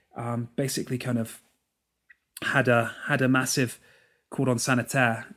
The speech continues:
And if you wanted to pass from the Ottoman Empire into the Habsburg Empire, you had to go to these quarantine centres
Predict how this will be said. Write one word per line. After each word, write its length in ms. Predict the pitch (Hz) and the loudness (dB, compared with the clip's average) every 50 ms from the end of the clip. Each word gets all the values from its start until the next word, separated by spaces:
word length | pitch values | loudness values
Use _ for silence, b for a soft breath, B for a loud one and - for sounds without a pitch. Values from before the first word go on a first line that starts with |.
| - - | -14 -10
And 480 | - 123 120 120 120 117 117 117 - - - | -8 -6 -4 -2 -2 -2 -2 -4 -8 -10 -8
if 160 | 135 - - | -6 -2 0
you 80 | 151 | 2
wanted 220 | 139 143 131 - - | 2 2 2 0 -2
to 60 | 135 | -6
pass 560 | - - 143 139 135 131 123 - - - - b b b b b b b b b | -2 0 2 2 2 2 2 0 -2 -2 -4 b b b b b b b b b
from 240 | _ - - 143 135 | _ -2 2 4 4
the 100 | 135 131 | 4 4
Ottoman 380 | 131 143 127 - 147 139 127 127 | 2 0 0 2 4 4 4 4
Empire 520 | 131 131 135 123 123 131 123 120 120 123 - | 4 2 0 0 2 4 6 6 4 4 2
into 160 | 131 127 123 | 0 -2 -2
the 100 | - 127 | -2 0
Habsburg 360 | - 139 135 - - 135 113 | 0 0 0 0 0 2 2
Empire, 340 | 123 120 117 - 127 117 113 | 2 0 0 0 0 0 2
you 140 | 117 120 120 | 2 0 0
had 180 | 120 143 135 - | 0 -2 -2 -2
to 80 | 120 | 0
go 140 | 127 131 127 | 2 2 2
to 120 | 120 - | 2 0
these 380 | 113 123 120 120 117 - - b b b b b b b b b - | 0 0 2 2 0 -2 -4 b b b b b b b b b 0
quarantine 440 | - 156 147 143 135 - 143 127 120 | 4 6 6 6 6 4 4 2 4
centres 520 | - 135 123 120 - 123 120 113 - | 4 2 2 2 0 -2 -2 -2 -2